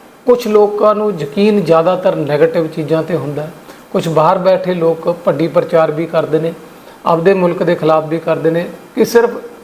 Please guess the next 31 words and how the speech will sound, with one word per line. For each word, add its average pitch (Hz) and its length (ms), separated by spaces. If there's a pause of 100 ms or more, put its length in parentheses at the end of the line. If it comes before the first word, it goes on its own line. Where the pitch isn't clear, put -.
(260)
ਸੈਡਿਸਟ 226 560
ਮਾਈਂਡ 185 340
ਕਈਆਂ 160 320
ਦਾ 151 100
ਹੁੰਦਾ 147 280
ਹੈ, 151 120 (240)
ਔਰ 190 100
ਬਾਰ-ਬਾਰ 175 480
ਉਹ 180 420
ਉਸੇ 175 200
ਚੀਜ਼ਾਂ 165 340
ਨੂੰ, 160 100
ਪੋਸਟਾਂ 156 400
ਨੂੰ 156 180 (140)
ਸ਼ੇਅਰ 185 380
ਕਰਦੇ 135 320
ਨੇ। 139 140 (520)
ਸਾਨੂੰ 226 220
ਬਚਣਾ 220 260
ਚਾਹੀਦਾ 208 320
ਇਸ 202 180
ਨੈਗੇਟਿਵਿਟੀ 170 680
ਤੋਂ, 180 240
ਕਿਉਂਕਿ 180 300
ਕੁਛ 240 280
ਬੰਦੇ, 190 420
ਅਕਸਰ 226 280
ਮੈਂ 202 240
Facebook 160 440
'ਤੇ 170 120
ਦੇਖਿਆ, 165 340